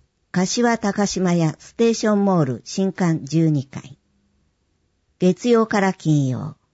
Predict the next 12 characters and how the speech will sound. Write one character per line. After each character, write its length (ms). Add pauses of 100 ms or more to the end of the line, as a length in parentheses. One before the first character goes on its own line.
(720)
九 160
時 140
か 140
ら 140
十 280
六 280
時 120
三 300
十 140 (140)
分。 280 (1200)
土 200
曜、 440